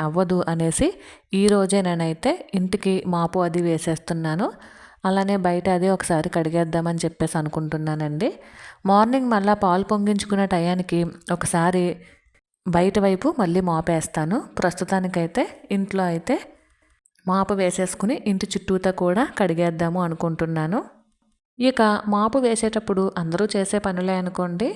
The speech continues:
ఆ, Dettol కానీ, Lysol కానీ ఇలాంటి లిక్విడ్లు వేస్తూ ఉంటారు కదా. నాకెందుకో ఆ స్మెల్ అంతగా పడదండి. అందుకని నేను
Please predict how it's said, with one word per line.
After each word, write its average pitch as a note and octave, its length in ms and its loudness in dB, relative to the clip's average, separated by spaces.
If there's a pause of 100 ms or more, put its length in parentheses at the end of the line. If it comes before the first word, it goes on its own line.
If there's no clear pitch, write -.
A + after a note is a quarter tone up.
(520)
ఆ, F3+ 240 -2
Dettol G3 360 2 (100)
కానీ, F#3+ 500 -2
Lysol F#3+ 440 4
కానీ F#3 400 -2
ఇలాంటి F#3 320 0
లిక్విడ్లు F#3 460 0
వేస్తూ F3+ 280 0
ఉంటారు F3 320 0
కదా. F#3 300 0 (720)
నాకెందుకో G#3 760 0
ఆ G#3+ 80 0
స్మెల్ F#3+ 340 -2
అంతగా F#3+ 280 -2
పడదండి. F3+ 680 -2 (320)
అందుకని F#3+ 520 0
నేను G3 320 0